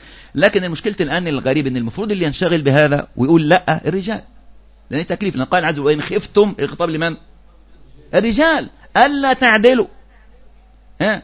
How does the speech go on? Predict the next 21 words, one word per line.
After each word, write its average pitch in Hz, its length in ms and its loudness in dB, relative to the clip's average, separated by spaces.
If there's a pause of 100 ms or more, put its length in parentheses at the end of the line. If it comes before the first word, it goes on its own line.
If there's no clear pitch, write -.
فواحدة". 208 540 -2 (1120)
وفي 123 220 -4
الآخر 147 240 0
الآية: 185 160 2 (300)
"ذلك 214 460 4
أدنى 233 840 2
ألا 254 560 2 (760)
تعولوا"، 220 500 2
لمين؟ 247 380 -2 (760)
للرجال. 254 640 0 (540)
يعني، 185 300 -2
المشكلة 185 640 -2
والمصيبة 202 560 0
للرجال، 208 480 2 (200)
لكن 202 240 -2
المرأة 220 280 -2
ما 220 100 -4
عندها 233 220 -2
أي 294 200 0
مشكلة 285 460 -4 (560)
إطلاقًا، 226 420 -2